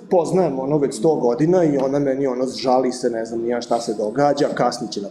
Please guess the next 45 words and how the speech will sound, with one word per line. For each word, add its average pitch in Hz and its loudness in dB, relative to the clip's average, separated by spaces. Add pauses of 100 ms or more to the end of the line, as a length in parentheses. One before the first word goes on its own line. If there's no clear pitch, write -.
posao, 123 0
gazda 110 -6
će - -12
se - -6
ljutiti, 127 -2
ovo, 113 0
ono. 156 0 (300)
Samo 277 2
zato 240 0
što 208 -2
sam 170 2
joj 165 0
svako 185 -2
jutro 190 0
rekao: 170 -2
„Ej, - -2
dobro 127 -4
jutro.” 160 -4 (460)
U-, 196 0
protrčavajući, 247 0
znači, 196 0
čak 226 -2
nisam 220 0
joj 226 2
posvetio 214 0
ni 226 0
veliku 226 2
pažnju, 202 0
nego 131 -2
jednostavno: 160 0
„Dobro 151 -2
jutro.” - -4 (380)
To 214 2
vam 208 2
je - 0
ta 185 2
psihologija, 117 -8 (140)
to 147 0
je 139 -2
ta 139 0
strategija. - -12 (680)
Ona 147 2
funkcioniše 175 0
na 156 2
LinkedInu 175 2